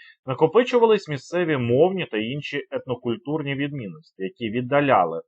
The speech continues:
розселені в різних адміністративних одиницях двох імперій груп українців.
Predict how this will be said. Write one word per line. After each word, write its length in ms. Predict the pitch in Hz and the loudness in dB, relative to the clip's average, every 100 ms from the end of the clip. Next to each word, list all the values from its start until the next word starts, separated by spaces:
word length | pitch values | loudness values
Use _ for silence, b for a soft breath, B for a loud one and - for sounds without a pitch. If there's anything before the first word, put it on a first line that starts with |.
| _ _ - | _ _ -4
розселені 640 | 113 - 131 113 98 90 | -4 -2 0 2 2 -2
в 120 | 85 | -8
різних 400 | 104 117 95 90 | -4 -4 -4 -10
адміністративних 800 | 92 95 101 - 101 113 98 92 98 | -12 -10 -10 -6 -8 -6 -8 -8 -8
одиницях 520 | 95 107 104 - 87 | -8 -6 -8 -12 -12
двох 280 | 95 104 - | -6 -6 -6
імперій 400 | 87 101 98 87 | -12 -2 -2 -2
груп 200 | 107 151 _ | -6 -8 _
українців. 600 | - 135 131 98 _ _ | -18 -8 -8 -8 _ _